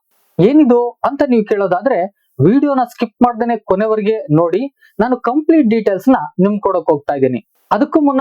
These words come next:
ನೀವೇನಾದ್ರು ಸಬ್ಸ್ಕ್ರೈಬ್ ಆಗದೆ ವಿಡಿಯೋ ನೋಡ್ತಾ ಇದ್ರೆ ದಯವಿಟ್ಟು ಸಬ್ಸ್ಕ್ರೈಬ್ ಮಾಡ್ಕೊಳ್ಳಿ. ಹಾಗೂ ನಾನ್ ಮಾಡ್ತಕ್ಕಂಥ ಈ ರೀತಿಯ ಇನ್ಫಾರ್ಮೇಟಿವ್ ವಿಡಿಯೋಗಳು ನಿಮ್ಗೆ ಬಂದು ತಕ್ಷಣದಲ್ಲಿ ತಲುಪಬೇಕು ಅಂತ ಹೇಳಿದ್ರೆ, ಪಕ್ಕದಲ್ಲೇ ಇರೋ ಬೆಲ್ ಬಟನ್ ನ ಕ್ಲಿಕ್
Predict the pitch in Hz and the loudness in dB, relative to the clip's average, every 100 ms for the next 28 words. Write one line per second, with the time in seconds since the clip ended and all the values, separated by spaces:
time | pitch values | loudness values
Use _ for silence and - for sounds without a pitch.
0 | 277 233 226 233 226 202 247 _ 277 247 | 0 2 2 0 -4 -4 -4 _ -2 0
1 | 226 220 214 190 208 202 196 180 175 185 | 0 2 2 2 0 -2 -4 -2 0 0
2 | 160 170 165 165 151 - - 214 214 196 | 0 -2 -2 -2 -2 -4 -4 -2 -2 -2
3 | 220 233 233 - - - 226 262 294 247 | -4 -4 -6 -14 -12 -6 -2 2 2 2
4 | 214 214 - - 233 226 294 - - 180 | 0 -2 -2 -4 -4 -2 -2 -2 -2 2
5 | 277 294 277 262 226 220 233 233 220 208 | 4 4 2 0 2 2 0 0 0 2
6 | 196 185 160 160 226 - _ - 135 190 | 0 2 0 0 0 -6 _ -2 0 2
7 | 294 285 240 240 233 202 202 247 226 220 | 2 2 2 0 0 -4 -4 -4 -2 -2
8 | 214 196 185 190 185 170 156 143 170 196 | -2 -4 -2 -4 -2 -2 -2 0 -2 -2
9 | 254 - - 220 208 190 170 165 156 151 | -4 -4 -4 -2 -2 -2 -2 -2 -2 -4
10 | 151 - 226 | -6 -4 -6